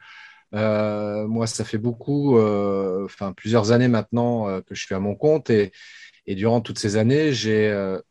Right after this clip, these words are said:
prêché la bonne parole par rapport à la vidéo en expliquant aux entrepreneurs que c'était indispensable d'utiliser l'outil vidéo dans leur communication. Mais bien souvent, il y a... Alors, il y a deux problèmes. Il y a le problème technique, voilà, je sais pas quel matériel, quel logiciel, comment faire des vidéos. Et puis surtout,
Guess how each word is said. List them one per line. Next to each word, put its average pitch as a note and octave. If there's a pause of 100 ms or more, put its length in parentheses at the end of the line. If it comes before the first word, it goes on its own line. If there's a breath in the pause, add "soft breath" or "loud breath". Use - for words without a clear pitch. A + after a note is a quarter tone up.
(320)
prêché D3+
la E3
bonne C#3+
parole C3+
par A#2+
rapport A2
à A2
la G#2+
vidéo G2
en C#3
expliquant A2+
aux G#2+
entrepreneurs A#2
que G#2+
c'était -
indispensable C3+
d'utiliser A2+
l'outil D3
vidéo B2+
dans A2+
leur G#2+
communication. G2+ (500 loud breath)
Mais G#2+
bien D3
souvent, C#3+
il D3+
y B2+
a... A#2+ (560 loud breath)
Alors, D#2+
il G#2+
y -
a A2+
deux B2+
problèmes. D3
Il G#2+
y G#2+
a G#2+
le G#2+
problème A#2
technique, D3
voilà, A#2
je F#2+
sais A2
pas B2
quel A#2
matériel, A#2+
quel A2+
logiciel, A#2
comment A2+
faire A2
des G#2
vidéos. B2+
Et B2+
puis -
surtout, D3+